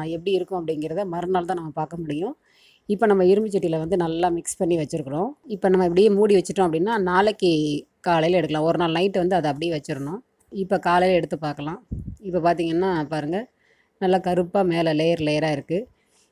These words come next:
இதை கூட நல்லா mix பண்ணிட்டு, நல்லா கட்டி இல்லாம நம்ம முத நாளே கரைச்சி வச்சிருக்கிறதுனால இப்போ வந்து நல்லா இருக்குது. இதை எப்படி தலைக்கு apply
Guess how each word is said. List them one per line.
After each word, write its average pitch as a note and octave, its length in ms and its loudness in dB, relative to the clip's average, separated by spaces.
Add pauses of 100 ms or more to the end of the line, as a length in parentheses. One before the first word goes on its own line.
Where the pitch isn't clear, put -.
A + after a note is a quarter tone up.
(140)
இதை G3+ 140 4
கூட G3+ 140 2
நல்லா F3+ 300 4
mix F3 300 -2
பண்ணிட்டு, G3+ 500 2 (320)
நல்லா F3 180 0
கட்டி E3 360 0
இல்லாம E3+ 360 0
நம்ம D3+ 200 -4
முத D#3+ 200 -4
நாளே E3 220 -4
கரைச்சி E3 240 -6
வச்சிருக்கிறதுனால D3+ 580 -6
இப்போ E3+ 140 -10
வந்து D3+ 220 -4
நல்லா D3+ 200 -2
இருக்குது. C#3+ 320 -8 (500)
இதை G3+ 160 6
எப்படி G3+ 240 2
தலைக்கு F#3 720 4
apply F#3+ 200 0